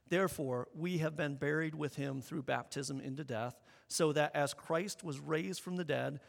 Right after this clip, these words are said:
through the glory of the Father, so we too might walk in newness of life. For if we have become united with him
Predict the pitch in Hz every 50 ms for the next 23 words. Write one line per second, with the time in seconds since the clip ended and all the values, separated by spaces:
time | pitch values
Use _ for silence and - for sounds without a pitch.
0 | - - _ - 175 180 147 147 131 139 156 147 151 165 170 185 185 185 175 -
1 | - 151 123 117 120 131 135 135 - - - _ _ _ _ - - - - 175
2 | 180 185 190 180 170 175 185 185 190 190 185 185 - - 190 190 170 160 156 135
3 | 135 139 135 - 143 147 143 139 131 - 139 143 135 139 135 139 143 143 123 -
4 | 143 135 139 135 131 120 113 104 - - - _ _ _ _ _ _ _ _ _
5 | _ _ _ _ _ _ _ _ _ _ - 170 175 190 - 180 185 196 - 208
6 | 202 190 185 190 196 185 196 185 - 185 185 190 196 196 190 185 180 202 202 185
7 | 180 180 165 - 175 185 185 190 180